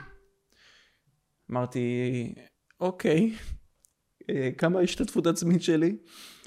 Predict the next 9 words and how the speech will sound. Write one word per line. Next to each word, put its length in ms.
ואז 180
היא 60
אמרה 180
לי, 520
"אלפיים 520
ארבע 260
מאות 300
תשעים 360
שקלים." 320